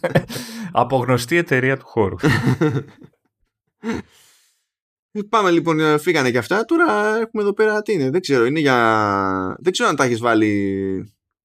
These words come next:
Speaker 2: για να κυλήσει δάκρυ ή όχι. Για πες, έχει, έχουμε κάποια, κάποια θέματα από Riddle εδώ πέρα, που είναι από τις αγαπημένες εταιρείες του Λεωνίδα.
Speaker 1: Ναι. Ε, ναι, ναι, ναι.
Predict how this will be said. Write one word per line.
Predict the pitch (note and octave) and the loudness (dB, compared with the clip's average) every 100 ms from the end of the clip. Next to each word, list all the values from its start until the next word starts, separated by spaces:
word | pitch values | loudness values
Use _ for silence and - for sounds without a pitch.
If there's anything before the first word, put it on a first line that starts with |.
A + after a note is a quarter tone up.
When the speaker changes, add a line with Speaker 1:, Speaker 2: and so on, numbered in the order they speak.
| _ _ _ _ - | _ _ _ _ -12
Speaker 2:
για | A2+ | -4
να | A2+ | -4
κυλήσει | G#2+ A2+ A2+ A2 | 0 0 0 0
δάκρυ | A2 A2 G#2+ | 0 0 0
ή | |
όχι. | G#2 - G#2 C3+ _ _ _ - | 0 -2 -8 -12 _ _ _ -10
Για | E3+ | -6
πες, | A#2+ F#2+ - | -4 -4 -4
έχει, | D3 E3+ E3+ E3+ E3 | -4 0 2 2 0
έχουμε | E3 F3 | -4 -4
κάποια, | E3 F3 E3+ D#3+ | -4 -2 -2 -2
κάποια | E3 - D#3 | -4 -6 -4
θέματα | D#3+ D#3+ D#3 | -2 -2 0
από | C#3 | 2
Riddle | D3 D3 G#2+ | 2 2 0
εδώ | F#2 F#2 | -2 -2
πέρα, | G#2+ A2 C3 | 2 2 2
που | A#2 B2 | -2 -4
είναι | B2 | -4
από | B2 | -4
τις | - A#2 A#2+ | -6 -6 -4
αγαπημένες | A2+ A#2 A#2+ - | -4 -2 -4 -2
εταιρείες | A2 B2 - | 2 4 2
του | G#2+ G2 F#2+ F#2+ | 0 -2 -2 -2
Λεωνίδα. | F#2+ F#2 G2+ B2+ A3+ _ _ _ _ _ _ _ _ _ _ _ _ _ _ | 0 0 0 -2 -6 _ _ _ _ _ _ _ _ _ _ _ _ _ _
Speaker 1:
Ναι. | - A#2 G2+ - _ _ _ _ _ _ | -10 -8 -8 -12 _ _ _ _ _ _
Ε, | C3+ C#3 C3+ C3+ C3 C3+ C3 C3 B2+ | 0 2 4 2 2 0 -2 -4 -6
ναι, | - G#3+ A3 G#3 E3+ | -10 -8 -4 -4 -2
ναι, | - E3 - _ | -4 -6 -14 _
ναι. | B3 D#3 | -10 -8